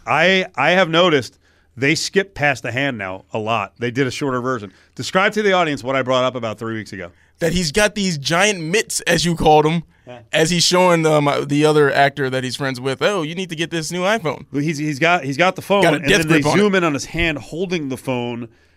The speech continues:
Speaker 1: and there's, I don't think those are really his hands, but they, they screwed up, and they have, like, a mega hand on it, and the hand looks kinda bloated. It's weird, man.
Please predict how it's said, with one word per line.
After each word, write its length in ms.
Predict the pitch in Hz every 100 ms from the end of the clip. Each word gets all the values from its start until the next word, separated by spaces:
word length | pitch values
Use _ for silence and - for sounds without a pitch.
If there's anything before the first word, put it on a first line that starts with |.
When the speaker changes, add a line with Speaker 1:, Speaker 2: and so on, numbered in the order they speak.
| -
Speaker 1:
and 160 | 147
there's, 260 | 147 139 110 -
I 120 | 180
don't 200 | 247 196
think 180 | 185 180
those 200 | 160 123
are 60 |
really 220 | 135 135
his 120 | 127 110
hands, 260 | 127 156
but 120 | 135 127
they, 100 | 127
they 220 | 110 135
screwed 340 | - - 170
up, 160 | 170 160
and 100 | 135
they 40 |
have, 100 | 131
like, 140 | 120 107
a 60 |
mega 400 | 107 107 117 143
hand 280 | 143 156 156
on 160 | 160 170
it, 180 | 180 180 _ _ _
and 120 | 131
the 100 | 131
hand 360 | 123 160 165 147
looks 200 | 135 -
kinda 220 | 147 135
bloated. 540 | 104 117 135 160 185 190 _ _ _ _ _
It's 160 | - 107
weird, 440 | 98 123 123 117
man. 420 | 101 101 101 101